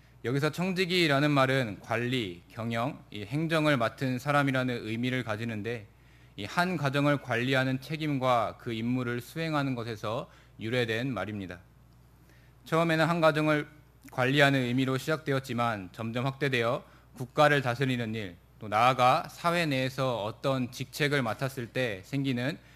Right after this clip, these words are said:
이 모든 종류의 활동에까지 사용되기 시작하였습니다. 이런 의미를 보았을 때 청지기는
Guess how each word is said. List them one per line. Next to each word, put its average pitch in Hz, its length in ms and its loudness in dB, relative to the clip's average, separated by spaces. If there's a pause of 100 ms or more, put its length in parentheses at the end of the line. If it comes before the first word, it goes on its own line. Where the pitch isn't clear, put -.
(200)
이 110 100 -8
모든 147 480 2
종류의 135 460 2
활동에까지 139 920 -2
사용되기 120 640 -4
시작하였습니다. 113 800 -8 (880)
이런 156 280 2
의미를 160 340 2
보았을 147 380 0
때 143 320 2
청지기는 156 720 0